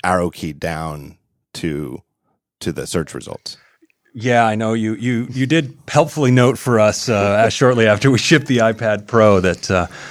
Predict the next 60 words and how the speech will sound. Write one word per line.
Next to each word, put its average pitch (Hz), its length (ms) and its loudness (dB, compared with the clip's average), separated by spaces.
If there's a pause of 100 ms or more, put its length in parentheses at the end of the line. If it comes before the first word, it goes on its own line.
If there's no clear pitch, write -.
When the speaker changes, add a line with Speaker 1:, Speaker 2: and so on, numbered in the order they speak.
(320)
Speaker 2:
that 107 120 -4
we 92 80 -2
missed 92 320 -2
one 82 200 -2
there. 82 180 -2
So 117 180 4
it 113 60 6
was, 117 240 2
uh, 95 380 0
it's - 360 -16
been 113 280 -2 (140)
<laughs> 185 140 0
great 147 360 2
to 131 200 -4
miss 139 240 0
more 127 180 4
than 95 140 -2
one, 82 160 -8
let 80 80 -10
me 85 80 -8
say. 101 220 -4
And 101 100 -2
so 110 140 -4
we've, 95 200 -6 (420)
uh, 85 500 -6 (200)
been 92 220 -6
responding 107 400 -2
to 120 60 4
all 123 120 6
the 120 80 0
kind 113 160 0
of 98 60 -2
great 104 200 0
feedback 95 460 -2
we've 92 140 -8
gotten 95 260 -4
on 90 80 -8
the 90 80 -6
iPad 90 340 -6
Pro, 87 220 -6
which 90 180 -12
we're, 98 240 -6 (420)
we're 117 100 2
all 143 160 6
excited 123 340 0
about 107 200 2
the 110 40 -6
device 98 460 -4
and, 87 400 -12
uh, 87 340 -14
so 120 200 0
excited 113 280 -2
about 104 160 2
how 101 80 0
people 107 400 -4
have 92 140 -4
really 104 360 0
embraced 107 640 -2
it. 104 220 -4
But, 98 240 -4